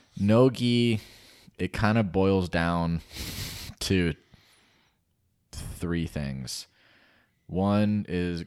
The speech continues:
can you do leg locks? Like, are you good enough to entangle someone's legs? Two is,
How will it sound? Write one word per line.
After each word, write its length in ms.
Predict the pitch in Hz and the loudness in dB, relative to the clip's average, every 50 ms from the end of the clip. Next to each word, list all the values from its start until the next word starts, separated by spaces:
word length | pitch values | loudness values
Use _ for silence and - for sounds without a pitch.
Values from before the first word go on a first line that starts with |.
| _ | _
can 240 | - 101 104 90 90 | -6 -4 -2 0 0
you 100 | 90 90 | 0 -2
do 160 | 80 87 87 | -2 -2 -2
leg 220 | 85 82 78 78 - | -2 -2 -2 -2 -2
locks? 520 | 95 82 80 82 - - - - - - - - - | -2 -2 -4 -6 -6 -6 -6 -6 -6 -8 -10 -12 -12
Like, 200 | 85 73 - - | -12 -12 -10 -10
are 100 | - 78 | -6 -6
you 140 | 85 85 85 | -4 -4 -6
good 180 | 78 85 95 85 | -4 -4 -4 -4
enough 320 | 85 82 85 82 82 - - | -4 -4 -6 -6 -8 -10 -10
to 140 | - 95 - | -10 -8 -8
entangle 380 | 85 82 - 92 80 78 78 | -8 -8 -8 -8 -8 -6 -6
someone's 380 | 78 - 85 80 80 78 78 78 | -6 -6 -4 -4 -2 -4 -4 -4
legs? 480 | 76 71 69 67 71 - - - - - _ _ _ - - _ _ _ _ _ _ _ - | -6 -8 -8 -8 -10 -10 -12 -14 -14 -14 _ _ _ -20 -20 _ _ _ _ _ _ _ -12
Two 440 | - - 104 101 101 101 101 104 - | -4 0 2 4 4 4 4 2 2
is, 520 | 78 90 87 87 85 82 80 - - - | 0 0 0 0 0 -2 -2 -4 -4 -6